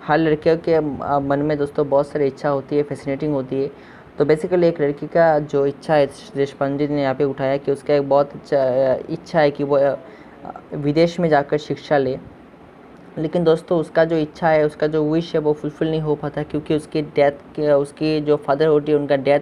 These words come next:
हो जाता है। और ऐसा बताया नहीं गया, लेकिन ऐसा भी है, ऐसा है, अ, क-,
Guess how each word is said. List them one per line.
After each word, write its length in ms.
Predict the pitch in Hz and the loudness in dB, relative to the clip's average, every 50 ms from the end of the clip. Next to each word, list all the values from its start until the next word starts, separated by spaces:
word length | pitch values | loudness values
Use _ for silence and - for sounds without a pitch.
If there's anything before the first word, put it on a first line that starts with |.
| - - | 0 -2
हो 40 | 147 | 0
जाता 280 | 143 143 139 143 139 | 0 0 0 0 -4
है। 160 | 139 143 147 - - - - - - - - - - | -4 -4 -6 -10 -16 -20 -20 -20 -20 -20 -20 -6 0
और 500 | - 143 139 143 143 143 139 139 - - - - - - - - - - | 4 6 6 8 6 6 4 2 -2 -12 -14 -18 -20 -20 -20 -20 -6 -6
ऐसा 220 | 151 151 - 170 | -6 0 0 0
बताया 300 | 156 143 143 143 147 151 | 2 2 2 2 2 2
नहीं 180 | 165 175 175 170 | 2 2 0 2
गया, 180 | 160 165 156 156 | 4 4 4 4
लेकिन 260 | 151 151 151 160 151 | 4 2 0 -2 -2
ऐसा 260 | 147 143 147 165 160 | -2 -2 0 0 -2
भी 140 | 160 160 160 | 0 -2 -4
है, 200 | 156 156 143 - | -2 -2 -2 -2
ऐसा 300 | - - 143 143 - 151 | -2 -4 -4 0 2 2
है, 140 | 151 151 151 | 2 2 2
अ, 40 | 143 139 139 | 0 -4 -4
क-, 680 | 143 143 139 139 139 139 - - - - - - - | -2 0 0 0 -2 -4 -10 -8 -6 -6 -6 -6 -10